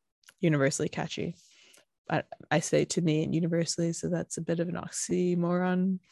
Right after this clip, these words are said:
Um, but please take it for what it is. Uh, listen to it. I, I thought it was quite catchy.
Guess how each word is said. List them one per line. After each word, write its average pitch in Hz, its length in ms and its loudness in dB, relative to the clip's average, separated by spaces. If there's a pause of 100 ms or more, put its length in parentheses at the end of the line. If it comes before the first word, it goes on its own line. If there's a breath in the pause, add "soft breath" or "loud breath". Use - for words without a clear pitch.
(480 soft breath)
Um, 175 440 6
but 165 280 10 (500)
please 190 220 6
take - 160 2
it 185 80 -4
for 160 120 2
what 147 120 6
it 156 80 6
is. 165 280 2 (600 loud breath)
Uh, 165 260 2
listen 180 200 2
to 165 100 6
it. - 200 6
I, 151 360 8 (240)
I 170 120 10
thought 151 200 10
it 113 40 6
was 147 100 2
quite - 180 -4
catchy. 156 420 -2